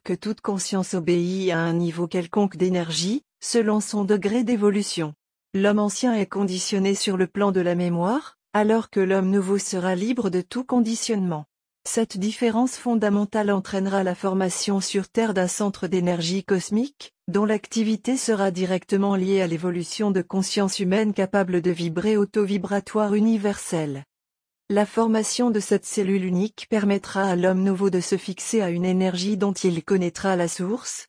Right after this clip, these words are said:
à partir du moment où, dans sa vie, il lui sera possible de laisser son corps matériel pour entrer en contact avec elle.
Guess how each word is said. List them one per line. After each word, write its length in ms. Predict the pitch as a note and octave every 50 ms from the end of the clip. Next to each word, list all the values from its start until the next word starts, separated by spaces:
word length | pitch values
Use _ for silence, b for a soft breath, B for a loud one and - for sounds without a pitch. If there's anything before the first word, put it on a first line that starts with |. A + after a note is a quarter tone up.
| _ _ -
à 140 | G3+ G#3 -
partir 440 | G#3 G#3 - - - A3+ A3+ G#3+
du 140 | E3+ F3+ F#3
moment 480 | F3+ F3+ F#3 F3+ F#3 F3 D#3+ D#3+ D#3+ E3+
où, 140 | G3+ C4 - _ _ _ -
dans 180 | F3+ G3 G#3 A3
sa 220 | G#3+ - G#3 G3
vie, 320 | F3+ F3 G3 G#3 A#3+ E4 - _ _ -
il 200 | G#3+ G#3+ G#3+ G#3+
lui 140 | G#3+ G#3 G#3
sera 360 | F#3+ - - G#3 F#3 F#3+ F#3+
possible 500 | - - F#3+ F3+ - - A3 G3+ F#3+ F#3+
de 120 | F3 F3 E3+
laisser 360 | D#3+ F3 F3 - - - F#3+
son 200 | - - F3+ E3+
corps 260 | - - F#3+ F3+ F3+
matériel 640 | F#3 F3+ E3+ - G3 F#3+ F#3+ F#3+ F#3+ G3 G#3 A#3 B3+
pour 240 | B3+ - G#3 F#3+ F3
entrer 320 | F#3 F#3 F#3 - G#3+ G3+ F#3+
en 80 | F3+
contact 540 | F3 - G#3 G3+ G3 - C4 C4+ C4+ - -
avec 280 | B3 G3 F#3+ F3 - -
elle. 280 | D#3+ D3 C#3+ C#3+ D3+